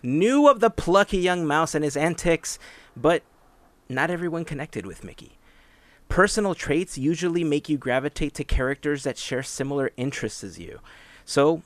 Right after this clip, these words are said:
over the years, Mickey's stable of pals grew, and it wasn't long before you could buy merchandise with Minnie,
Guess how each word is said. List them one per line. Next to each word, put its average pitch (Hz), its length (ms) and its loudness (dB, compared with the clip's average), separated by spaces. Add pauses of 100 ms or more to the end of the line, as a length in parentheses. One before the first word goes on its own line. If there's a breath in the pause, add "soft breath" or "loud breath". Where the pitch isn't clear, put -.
(120)
over 120 240 2
the 135 100 0
years, 131 440 -4
Mickey's 127 340 -2
stable 139 360 -2
of 135 140 -4
pals 131 400 -4
grew, 120 480 -2
and 123 240 -4
it 123 160 -2
wasn't 127 400 -2
long 135 260 -4
before 156 300 -2
you 151 120 0
could 151 120 -6
buy 147 140 2
merchandise 143 640 -4
with 120 160 0
Minnie, 139 480 -2